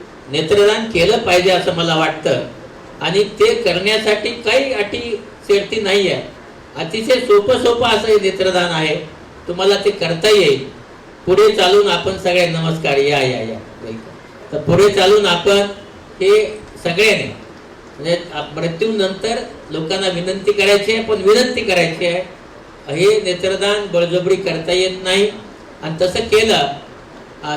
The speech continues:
तर मग आपल्याला हे नेत्रदानाची चळवळ बसा नक्कीच पुढे नेता येईल. तर आणखी आता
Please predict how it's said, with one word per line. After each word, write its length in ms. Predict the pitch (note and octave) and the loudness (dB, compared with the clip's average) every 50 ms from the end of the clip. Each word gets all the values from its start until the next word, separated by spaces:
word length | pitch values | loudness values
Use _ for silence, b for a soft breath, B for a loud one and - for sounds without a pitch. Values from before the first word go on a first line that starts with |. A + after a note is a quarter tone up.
| D3+ - | -4 -2
तर 140 | F#3 F#3+ G3+ F#3+ | 0 0 0 0
मग 140 | G3 G3 F#3 | 0 0 0
आपल्याला 400 | F3 E3 E3 E3 F3+ F3+ F#3 F#3 | 0 -2 -2 0 0 2 2 4
हे 220 | F3 F3 F3+ F3 | 4 4 2 2
नेत्रदानाची 680 | E3+ E3+ D#3+ - - F3 F3 F3 E3+ E3+ E3+ - F3 | 2 -2 -2 -2 0 2 2 2 2 0 -2 -4 -6
चळवळ 440 | E3 - E3+ D#3+ F3+ F#3+ F#3+ F#3+ G3+ G3+ G3 - - - - - | -4 -2 0 2 4 4 4 4 2 2 0 -4 -10 -12 -4 -4
बसा 240 | C#3 B2+ B2+ - - - - - - - - - C#3+ | -2 -2 -2 -6 -10 -12 -14 -18 -20 -20 -20 -16 -6
नक्कीच 380 | D#3 E3+ E3+ - - A#3 A3+ | -4 -4 -4 -4 -6 -8 -8
पुढे 280 | - - G3 G3 G3 F#3 | -2 0 2 2 2 2
नेता 300 | E3+ E3 D#3 D#3 - D#3 | 2 0 -2 -2 0 0
येईल. 260 | D3+ C3+ A#2+ - - - - - - - - - - - - - - - - | 0 2 0 0 -4 -8 -12 -16 -16 -16 -18 -18 -18 -20 -20 -20 -12 -4 -2
तर 100 | F#3 F#3 | -2 -2
आणखी 420 | F3+ F3 E3+ F#3 G3 F3+ A3 A3+ | -2 -4 -6 -6 -6 -4 -2 0
आता 460 | A3 G3+ G3+ - A3 A3 A3 A#3 A3+ | 0 0 0 -2 -2 -2 -2 -2 -6